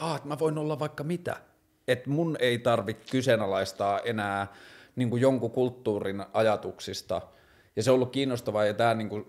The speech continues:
selkeä, tää, mä en tiedä, tää on tosi hauskaa, koska on kasvanut,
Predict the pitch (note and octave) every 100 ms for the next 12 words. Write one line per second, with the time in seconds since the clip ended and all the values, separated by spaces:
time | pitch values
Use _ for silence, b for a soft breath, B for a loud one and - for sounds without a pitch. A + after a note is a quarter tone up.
0 | A2+ A#2+ A2+ - A2 - A#2+ G#2+ - -
1 | A#2 B B B _ _ B B B C3
2 | C3+ C3+ C3 B2+ C#3 C3+ C3 C3 B2 G2+
3 | F#2+ G2+ F#2+ - G2+ D#2 - _ _ _
4 | _ _ _ _ _ G#2+ G#2+ B2 B2 A#2+
5 | A2